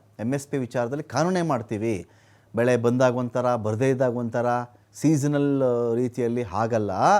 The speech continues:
ಒಂದು ಕಾನೂನು ಅಂತ ಮಾಡಿಬಿಟ್ರೆ ಅದನ್ನು ಫಾಲೋ ಮಾಡಲೇಬೇಕಾಗತ್ತೆ ಅವಾಗ. ಅದು ಮಾಡ್ಕೊಡ್ತೀವಿ ಅಂತ ಅವ್ರು ಹೇಳಿಬಿಟ್ಟಿದ್ರು ಸರ್ಕಾರದ ಕಡೆಯಿಂದ. ಇವರಿಗೆ ಒಂದು ಭರವಸೆ ಸಿಕ್ಕಿತ್ತು. ಆದರೆ ಭರವಸೆ ಸಿಕ್ಕಿದ ಮೇಲೂ ಕೂಡ ಅದು ಈಡೇರಲೇ ಇಲ್ಲ. ಇವತ್ತಿಗೂ ಎಮ್ ಎಸ್ ಪಿಗೆ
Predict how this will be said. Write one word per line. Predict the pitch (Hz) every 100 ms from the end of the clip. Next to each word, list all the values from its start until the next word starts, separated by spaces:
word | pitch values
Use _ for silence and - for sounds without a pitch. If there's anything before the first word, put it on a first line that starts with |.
| - - - -
ಒಂದು | 147 139
ಕಾನೂನು | 180 226 214
ಅಂತ | 190
ಮಾಡಿಬಿಟ್ರೆ | 170 165 185 220
ಅದನ್ನು | 190
ಫಾಲೋ | 143 156
ಮಾಡಲೇಬೇಕಾಗತ್ತೆ | 131 117 139 170 170 160 147 135 120
ಅವಾಗ. | 101 87 - _ _ _ _ _ -
ಅದು | 160
ಮಾಡ್ಕೊಡ್ತೀವಿ | 180 226 214 185 160 139
ಅಂತ | 147
ಅವ್ರು | 208 139
ಹೇಳಿಬಿಟ್ಟಿದ್ರು | 143 123 98 87 - 131
ಸರ್ಕಾರದ | 123 139
ಕಡೆಯಿಂದ. | 120 120 165
ಇವರಿಗೆ | 190 147
ಒಂದು | 135 101
ಭರವಸೆ | 113 127 113
ಸಿಕ್ಕಿತ್ತು. | 110 90 - 143 196 - - _ 95
ಆದರೆ | 107 95 110 143 95 - _ _ 101
ಭರವಸೆ | 117 175 190 170
ಸಿಕ್ಕಿದ | 156 147 127
ಮೇಲೂ | 117 175 175
ಕೂಡ | 175
ಅದು | 165
ಈಡೇರಲೇ | 123 127 117 117 139
ಇಲ್ಲ. | 92 90 - -
ಇವತ್ತಿಗೂ | 147 151 151 170
ಎಮ್ | 117
ಎಸ್ | 127 -
ಪಿಗೆ | 123 131